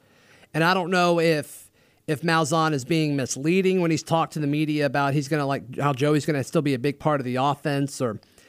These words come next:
I also thought it was interesting when they got to the red zone and Joey thought that his package had been called, and then, you know,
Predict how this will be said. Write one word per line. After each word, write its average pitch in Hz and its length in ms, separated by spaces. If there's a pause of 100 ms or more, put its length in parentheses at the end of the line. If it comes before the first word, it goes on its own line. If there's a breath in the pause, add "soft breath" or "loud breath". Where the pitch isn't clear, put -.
(360 loud breath)
I 190 80
also 262 240
thought 202 180
it 170 60
was 156 120
interesting 160 640 (360)
when 175 160
they 165 120
got 190 260
to 202 80
the 156 100
red 160 300
zone 131 460 (280)
and 156 260 (140)
Joey 185 420
thought 160 460
that 147 140
his 175 180
package 175 540
had 127 140
been 117 140
called, 123 420
and 143 140
then, 139 260
you 139 100
know, 135 140